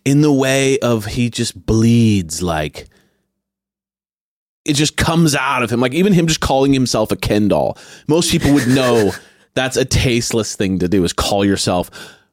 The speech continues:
Speaker 1: a super hot guy. Like, whether you're Ken, who's known to be, like, a very hot doll,
Speaker 2: <laughs> Sure.
Speaker 1: or Ryan Gosling, who is known to be one of the hottest guys in Hollywood.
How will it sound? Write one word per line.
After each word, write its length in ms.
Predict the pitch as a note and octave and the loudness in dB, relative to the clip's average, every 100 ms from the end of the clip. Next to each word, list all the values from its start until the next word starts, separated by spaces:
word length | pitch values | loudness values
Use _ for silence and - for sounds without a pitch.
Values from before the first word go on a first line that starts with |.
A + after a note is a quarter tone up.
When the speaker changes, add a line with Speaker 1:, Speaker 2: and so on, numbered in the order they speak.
| _ | _
Speaker 1:
a 100 | C3 | -4
super 680 | B2+ - - - C3+ C3 A#2+ | -2 0 0 2 2 2 0
hot 480 | - - G#2+ G#2 - | -2 -4 -4 -4 -6
guy. 160 | F2 - | -6 -2
Like, 200 | B2 - - - | -4 -6 -18 -4
whether 200 | C3+ C#3+ | 0 0
you're 240 | C3+ C3+ A#2+ | 2 2 2
Ken, 500 | - D#3 F2+ D3 D#3 - | 0 2 2 2 0 -4
who's 180 | C3+ B2 | 0 2
known 240 | C3+ C#3 | 2 2
to 60 | B2 | 2
be, 160 | A#2+ | 2
like, 260 | A2+ G#2+ - - | 2 0 -2 -4
a 100 | G#2+ | -2
very 220 | A2 G#2 | 0 0
hot 460 | - G#2+ G#2 - | -2 -4 -4 -6
doll, 500 | - F#2 F2+ D2 C3 - | -4 -2 -2 -2 -2 -2
Speaker 2:
<laughs> 40 | |
Sure. 560 | - - D4+ - - - - | -4 -4 -4 -4 -6 -4 0
Speaker 1:
or 380 | F#3 C3+ G#2+ B2 - - | 2 2 0 -2 -8 -6
Ryan 480 | G2+ C3+ D3 C#3+ C3 | -2 0 2 2 2
Gosling, 680 | G#2 D3+ D#3 - B1+ - - - | 0 -2 -4 -4 -6 -10 -12 -2
who 160 | C#3 | 2
is 200 | C#3 B2+ | 2 2
known 200 | C3 C3 | 2 2
to 60 | B2+ | 2
be 100 | A#2+ | 2
one 120 | A#2 | 2
of 60 | A2+ | 0
the 60 | |
hottest 580 | G#2 - A#2+ G#2+ A2 - | -2 -4 -2 0 0 -2
guys 300 | G#2 F#2+ F2+ | -4 -4 -2
in 80 | F2+ | -4
Hollywood. 440 | G2 F#2 E2+ C#2 | -2 0 0 -2